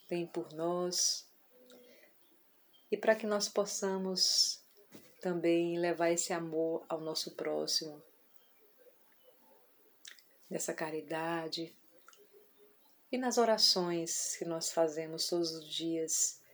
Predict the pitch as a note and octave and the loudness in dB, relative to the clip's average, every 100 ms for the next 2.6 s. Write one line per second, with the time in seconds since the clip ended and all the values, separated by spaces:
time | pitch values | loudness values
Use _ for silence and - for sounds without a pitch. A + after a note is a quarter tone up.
0 | - - - _ F3+ F3+ F#3 - F#3+ - | -20 -20 -20 _ 0 2 2 0 -2 0
1 | F#3 F3+ F3 F3+ F3 F3+ F3 F3 F#3 F3+ | 2 2 2 2 0 0 0 0 -2 0
2 | E3+ E3 E3 F3 E3+ | 0 0 0 4 4